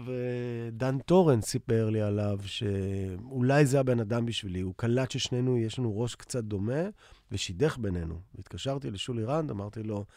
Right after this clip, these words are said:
"היי, מדבר אסף אנדרוסקי, קיבלתי את הטלפון שלך מדן טורן, תסכים להיפגש איתי, אני רוצה, אה, את העצה שלך."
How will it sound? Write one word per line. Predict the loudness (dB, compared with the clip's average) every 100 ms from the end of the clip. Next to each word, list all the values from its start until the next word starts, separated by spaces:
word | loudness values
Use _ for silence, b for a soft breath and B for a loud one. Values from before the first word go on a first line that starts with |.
| B B B
"היי, | -2 0
מדבר | 0 -2 -6
אסף | -8 -10
אנדרוסקי, | -8 -8 -8 -6
קיבלתי | -2 -2 -4
את | -4
הטלפון | -4 -4 -6
שלך | -6 -4
מדן | -2 0 -2
טורן, | -2 0 2 2 0 b b b b _ _ _ _ _ _
תסכים | -8 -6 -4
להיפגש | -4 -4 -2 0 0
איתי, | 2 2
אני | 2
רוצה, | -2 -4 -4 -4 -6 B B B B B B B B -6
אה, | -2 -2
את | -2
העצה | -4 -4 -2
שלך." | -2 -4 -4